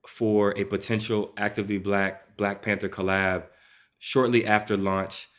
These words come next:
I contacted an incredible, incredible designer, Black designer by the name of Jordan Jackson, who is now coming on to work full-time for Actively Black. And I told him this concept that I had of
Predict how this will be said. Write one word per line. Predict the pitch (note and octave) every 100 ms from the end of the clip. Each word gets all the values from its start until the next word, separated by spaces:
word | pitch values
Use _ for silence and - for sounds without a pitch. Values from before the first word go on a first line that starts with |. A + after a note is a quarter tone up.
| _ - _ -
I | G2
contacted | - - A2+ A2 A2 G#2 G#2
an | F#2+
incredible, | F#2+ - - B2+ B2 A2+ A2+ G#2 G2 -
incredible | G#2 F#2+ A#2 A2+ A2 G#2+ G2+ G2
designer, | G#2 G2 G2+ G2+ G2+ G2+ F#2+ - _ _ -
Black | G#2 A2+
designer | A2+ G#2 G#2+ G#2+
by | G2+
the | G2+
name | G2 G2+ G2
of | F#2+ F2+ -
Jordan | - G#2+ A2 G#2+
Jackson, | F#2+ G2+ G2 - G2+ F#2+ F#2 G2
who | G2+ G2 G2+
is | F#2+ F#2
now | G2+ G#2 G#2 G2+ G2 - _ _ -
coming | A2+ G#2 G2+
on | G2
to | F#2+
work | G#2 G#2
full-time | - A2 G#2 G#2+ G2 F#2+
for | -
Actively | G2+ G2 F#2
Black. | F2+ G2 F#2+ F#2
And | G2+
I | F#2+
told | F#2 - A#2+ B2
him | A2+ G#2
this | G2
concept | - G#2+ G#2+ G#2 -
that | F#2+
I | F2+
had | F#2 F2 F2 -
of | G2 F#2+ F2+